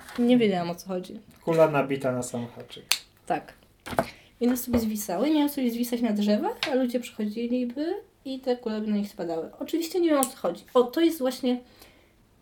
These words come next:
Speaker 1: e, świetna problematyka, e, działań artystycznych. Czyli najpierw wymyślamy coś, a później dodajemy ideologię do tego.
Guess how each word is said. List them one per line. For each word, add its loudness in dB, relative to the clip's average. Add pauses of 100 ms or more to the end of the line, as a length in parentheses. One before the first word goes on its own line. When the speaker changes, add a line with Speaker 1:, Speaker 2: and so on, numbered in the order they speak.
(140)
Speaker 1:
e, -4
świetna -2
problematyka, 0
e, -4
działań 2
artystycznych. -6 (280)
Czyli 2
najpierw 2
wymyślamy 0
coś, 4
a 2
później 0
dodajemy 4
ideologię 2
do -4
tego. -8